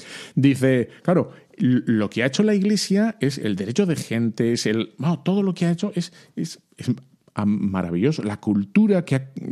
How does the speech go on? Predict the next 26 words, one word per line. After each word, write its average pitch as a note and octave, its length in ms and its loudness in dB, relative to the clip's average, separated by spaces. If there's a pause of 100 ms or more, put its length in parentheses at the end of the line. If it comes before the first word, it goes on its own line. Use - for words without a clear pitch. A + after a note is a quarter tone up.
¿no? F3 340 0
que - 120 -12
ha - 20 -12
generado, C#3+ 720 0 (340)
que A#2+ 100 -4
ha - 100 -6
creado, B2 640 0
que A#2+ 80 -2
ha A2 40 -2
conservado, B2+ 880 2 (340)
que A#2+ 100 0
ha A2+ 40 2
desarrollado C3 800 2 (260)
y, G2+ 240 -2
y - 60 -8
que A2+ 100 -4
ha A2+ 40 2
dado B2+ 200 4
a C3 80 0
conocer, C3+ 480 0 (220)
pues F#2 180 -12
es, C3 160 -2
es - 320 -2
la G2+ 80 -2
Iglesia, A#2+ 320 0 (440)
ah, - 180 -8